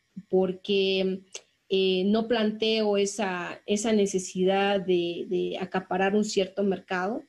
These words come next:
ujú, que pudiese ser fácil, ¿no? Buscar paisajes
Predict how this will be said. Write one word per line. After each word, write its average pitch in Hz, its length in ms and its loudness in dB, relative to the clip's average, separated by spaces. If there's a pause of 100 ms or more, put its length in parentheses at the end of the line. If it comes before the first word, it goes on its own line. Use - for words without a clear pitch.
(240)
ujú, 196 480 0
que 196 120 0
pudiese 220 500 0
ser 220 240 -2
fácil, 240 420 -2
¿no? 240 320 0
Buscar 202 320 -4
paisajes 208 840 -2